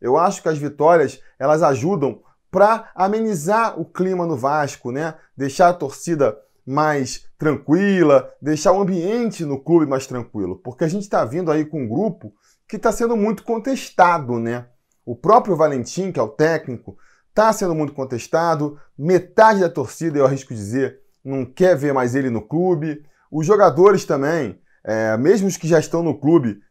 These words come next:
tem muitos jogadores contestados. O Fernando Miguel tá sendo muito contestado, o Werley, o Raul, só pra ficar nos que tão sendo escalados agora. Os reforços que vieram também são todos apostas, então são jogadores que a torcida não conhece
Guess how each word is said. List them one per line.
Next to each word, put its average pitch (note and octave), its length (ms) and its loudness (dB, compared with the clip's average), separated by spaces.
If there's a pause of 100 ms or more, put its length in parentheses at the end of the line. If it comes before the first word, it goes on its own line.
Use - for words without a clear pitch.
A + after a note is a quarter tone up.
(120)
tem G#3 160 0
muitos F#3+ 320 -2
jogadores D#3 320 2
contestados. C#3+ 1000 -6
O C#3+ 180 2
Fernando E3+ 340 2
Miguel D#3 340 6
tá E3+ 120 -4
sendo C#3 180 -6
muito C3+ 180 -6
contestado, C3 960 -4 (120)
o C3 220 -2
Werley, C3+ 720 0 (240)
o B2+ 320 0
Raul, C#3+ 760 4
só E3 240 0
pra D#3 140 -2
ficar D3 280 -2
nos C#3 220 -6
que - 120 -20
tão C#3+ 160 -6
sendo D3 280 -6
escalados A2+ 600 0
agora. A#2+ 600 2 (260)
Os C#3+ 140 -6
reforços F#3 580 4
que F3 140 -6
vieram C#3+ 460 0
também C3 500 -6 (160)
são F#3 260 -2
todos F#3+ 340 2
apostas, D#3+ 680 4
então B2 240 -8
são D3 160 -8
jogadores D#3+ 460 -2
que - 80 -6
a G3 40 -4
torcida F#3 300 -6
não G#3 100 -6
conhece F#3+ 640 -4